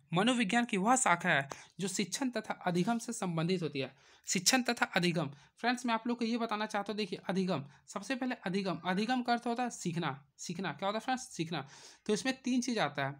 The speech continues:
एक तो होता है शिक्षण होता है, अभ्यास होता है, प्रैक्टिस होता है, तीन चीज़ इसमें आता है। तो फ्रेंड्स ये जो स्टेटमेंट जो दिया गया है स्किनर के द्वारा दिया गया, किसके द्वारा दिया गया फ्रेंड्स?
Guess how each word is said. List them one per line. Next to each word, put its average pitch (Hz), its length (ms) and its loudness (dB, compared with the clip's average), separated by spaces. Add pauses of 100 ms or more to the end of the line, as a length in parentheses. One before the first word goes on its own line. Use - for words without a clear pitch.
(240)
एक 220 160 -4
तो 240 60 0
होता 240 100 0
है 240 40 -4
शिक्षण 233 420 0
होता 233 160 -2
है, 196 60 0
अभ्यास 208 280 -2
होता 240 140 -6
है, 240 100 -10
प्रैक्टिस - 360 -4
होता 156 140 -4
है, 139 160 -10
तीन 220 140 -2
चीज़ 208 180 -6
इसमें 185 240 -4
आता 147 240 0
है। - 340 -14 (280)
तो 214 60 -6
फ्रेंड्स 254 300 2 (100)
ये 240 160 2
जो 240 160 0
स्टेटमेंट 240 420 0
जो 247 60 0
दिया 208 220 2
गया 147 180 2
है 139 220 -2
स्किनर 214 340 0
के 233 120 -2
द्वारा 185 180 0
दिया 143 160 2
गया, 135 100 -2
किसके 180 300 -6
द्वारा 233 140 0
दिया 240 120 0
गया 240 80 -4
फ्रेंड्स? 269 240 -8